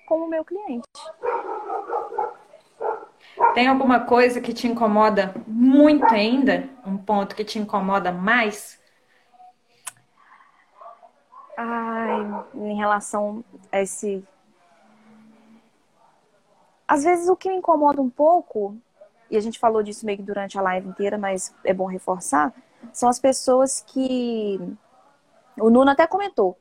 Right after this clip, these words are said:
Speaker 1: e eu acho que é isso mesmo, ceder a, o outro entender que ele tem privilégios e ele ceder, não exatamente ceder, mas dar o espaço pra quem não tem esses privilégios. Não é que você vai começar a dar dinheiro, sei lá o quê, né?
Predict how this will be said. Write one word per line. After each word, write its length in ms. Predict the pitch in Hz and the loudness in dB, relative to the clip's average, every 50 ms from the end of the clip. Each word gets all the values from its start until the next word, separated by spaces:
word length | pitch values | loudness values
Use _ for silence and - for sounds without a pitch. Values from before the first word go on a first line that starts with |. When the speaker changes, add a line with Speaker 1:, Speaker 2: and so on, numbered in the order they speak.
| _ _ - | _ _ -4
Speaker 1:
e 100 | - 208 | 0 2
eu 80 | 208 | 2
acho 180 | 208 208 208 - | 2 2 0 -4
que 80 | - | -6
é 20 | 240 | -8
isso 140 | 247 - 277 | -6 -6 -6
mesmo, 240 | 247 202 190 190 - _ _ _ _ _ _ _ _ _ _ _ | -6 -6 -6 -8 -14 _ _ _ _ _ _ _ _ _ _ _
ceder 580 | - - - 262 240 220 214 226 277 294 - - - - | -18 -8 -4 -4 -4 -2 -2 -2 -2 -2 -6 -12 -12 -8
a, 200 | - 208 202 - - | -4 -4 -4 -4 -4
o 100 | - 220 220 | -4 -2 0
outro 400 | 214 240 262 - 262 240 226 - _ _ - | 0 0 0 -2 -6 -8 -8 -8 _ _ -8
entender 420 | 220 220 - 220 214 202 202 202 202 | -8 -6 -6 -6 -2 0 0 2 2
que 80 | - | 0
ele 100 | 202 208 | -4 -2
tem 160 | - 247 277 | -2 -2 -2
privilégios 840 | 294 - 320 277 285 262 220 202 208 214 233 254 294 311 - - - - _ _ _ _ _ _ _ _ _ _ | 0 -2 -2 0 2 4 6 6 6 4 4 0 -2 -6 -8 -10 -12 -16 _ _ _ _ _ _ _ _ _ _
e 80 | - 214 - | -8 0 2
ele 400 | 220 214 226 247 247 240 - - _ | 4 4 4 2 0 -2 -4 -10 _
ceder, 460 | - - - - 262 233 214 214 208 - | -14 -2 0 2 2 4 4 2 2 2
não 300 | - 330 494 554 571 508 | 2 0 2 0 0 0
exatamente 480 | - - 262 262 - 254 240 240 233 - | 2 2 2 2 2 0 0 0 -2 -4
ceder, 460 | - - 247 220 196 180 170 160 175 - _ _ _ - - - - - - - _ _ _ | -2 0 0 0 2 0 0 0 -2 -6 _ _ _ -12 -10 -10 -10 -10 -14 -20 _ _ _
mas 460 | - 220 220 214 226 220 214 - - - | 2 4 4 4 4 2 0 -4 -6 -4
dar 220 | 220 214 233 269 320 | 0 2 4 4 4
o 80 | 330 | 2
espaço 480 | 294 - - - 240 233 240 - - 254 | 0 -4 -2 0 0 0 0 -2 -6 -8
pra 120 | - 254 | -8 -8
quem 180 | 247 - 247 247 | -8 -6 -6 -6
não 120 | 254 262 | -6 -8
tem 300 | 247 - 247 247 262 269 | -8 -8 -6 -6 -4 -4
esses 520 | 269 - - 269 254 - - - - - _ _ _ _ | -6 -6 -8 -10 -10 -10 -10 -12 -14 -18 _ _ _ _
privilégios. 540 | _ - 226 220 226 214 190 170 165 175 190 | _ -4 -4 -4 -2 -2 -2 -2 -2 -2 -2
Não 80 | 247 285 | -2 -2
é 20 | |
que 60 | 285 | -2
você 80 | - 320 | -2 -2
vai 100 | 311 302 | -2 -2
começar 260 | - 277 269 - 247 | -2 -4 -4 -2 0
a 40 | 233 | 2
dar 120 | 233 240 | 2 2
dinheiro, 440 | 214 226 226 220 220 220 233 226 226 - | 0 0 -4 -2 0 0 0 -2 -2 -6
sei 160 | - - 220 | -4 0 0
lá 100 | 220 214 | 0 0
o 40 | 208 | -2
quê, 240 | - - 233 240 233 | -2 -2 -2 0 0
né? 240 | 233 233 233 233 | 0 -2 -4 -6